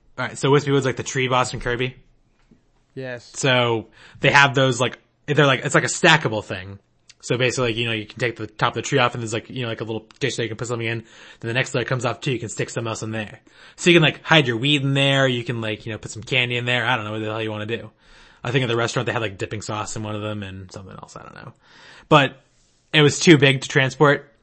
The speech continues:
Speaker 1: so I was told no. So I didn't get that. However, I did get a, uh, a, like, a tumbler glass, which is really cool.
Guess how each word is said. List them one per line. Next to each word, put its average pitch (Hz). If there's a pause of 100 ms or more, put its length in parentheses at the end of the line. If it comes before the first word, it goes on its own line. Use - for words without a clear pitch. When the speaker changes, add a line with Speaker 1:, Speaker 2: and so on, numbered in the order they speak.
(140)
Speaker 1:
so -
I 120
was 113
told 113
no. 95 (1500)
So 95
I 95
didn't 95
get -
that. - (340)
However, 151
I 131
did 156
get 127
a, 113
uh, 104 (380)
a, 104 (220)
like, 110
a 101
tumbler 127
glass, 131 (1120)
which 113
is 107
really 107
cool. 113